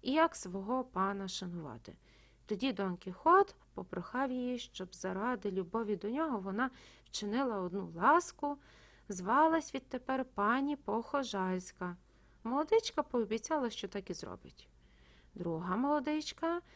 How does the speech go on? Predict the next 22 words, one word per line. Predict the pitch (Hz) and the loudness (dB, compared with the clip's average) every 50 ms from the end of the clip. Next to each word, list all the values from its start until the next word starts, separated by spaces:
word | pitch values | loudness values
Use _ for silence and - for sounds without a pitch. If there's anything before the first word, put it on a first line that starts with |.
| - - - | -20 -20 -6
прип'яла | - - 190 190 - 180 180 190 214 254 294 302 277 | -4 -2 -2 -2 -2 -2 2 6 6 6 6 6 4
йому | 220 190 180 170 170 180 226 285 302 | 0 -2 -4 -4 -6 -2 -2 -2 -2
строги, | - - - - - 170 175 175 175 170 165 175 180 170 175 - - - - - - _ | -2 -6 -8 -8 -8 -6 -4 -4 -4 -6 -6 -6 -6 -6 -8 -12 -20 -20 -20 -20 -20 _
і | - 185 | -6 -4
в | 185 | -2
нього | 185 214 262 285 277 254 | 0 0 0 0 -2 -4
була | 190 175 185 185 202 233 | -6 -6 -4 -2 -2 -2
з | 226 - 220 | -2 -4 -2
нею | 226 233 220 190 | -2 -2 -2 -2
майже | 180 196 226 269 269 233 247 226 | -2 -2 0 0 0 -2 -4 -4
така | - 190 185 - 294 277 | -6 -6 -2 -2 -2 -2
сама | - - 202 214 233 247 | -2 -4 -4 -2 -2 -2
розмова, | 226 208 - - 185 185 190 185 | -2 -4 -4 -4 -2 -2 -2 -2
як | 180 180 - - | -4 -4 -4 -6
і | 180 | -8
з | 185 | -8
першою. | - - 165 156 160 156 - - - 170 - - - - - - - - - _ - | -8 -10 -10 -8 -8 -10 -10 -8 -8 -8 -10 -10 -14 -20 -20 -20 -20 -20 -20 _ -2
Він | 185 185 185 190 | -2 0 0 0
її | 196 226 277 311 | 0 0 0 0
спитав, | 294 - - 233 220 - 202 185 190 | -2 -4 -8 -8 -4 -4 -4 -2 -2
як | 196 190 185 | -2 -4 -4
звати, | - - 202 190 175 165 - - 175 | -8 -4 -4 -2 -2 -4 -6 -8 -10